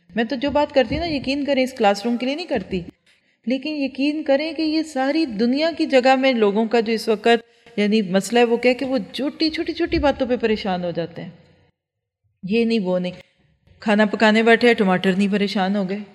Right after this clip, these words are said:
ये कोई परेशानी है? आप यकीन करें, आप अपने हालात को मुतमईन करके बैठे, घर में ही आपको alternate दिखेगा।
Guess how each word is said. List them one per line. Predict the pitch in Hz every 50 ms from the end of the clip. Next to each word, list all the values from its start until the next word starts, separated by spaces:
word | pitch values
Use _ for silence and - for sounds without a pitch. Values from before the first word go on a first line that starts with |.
| _ -
ये | 269 269
कोई | - 339 - _ _ _
परेशानी | - 285 294 277 - 247 208 208 247
है? | 320 349 - - - _ _ _ - -
आप | 311 359 349 302
यकीन | 277 294 294 - 302 349 381 392 392
करें, | 359 370 381 392
आप | 392 392 381
अपने | 330 320 - 302 349
हालात | 339 294 285 254 240 240 254 254
को | - 302
मुतमईन | 294 277 262 - - 226 226 226 262 285 285
करके | 285 285 - 302 302
बैठे, | 262 294 302 302 349 359
घर | 277 220 208 233 233 247
में | 254 311
ही | 330
आपको | 320 294 302 - 277
alternate | 247 233 214 226 220 214 214 208
दिखेगा। | 185 185 180 185 180 170 160 165 165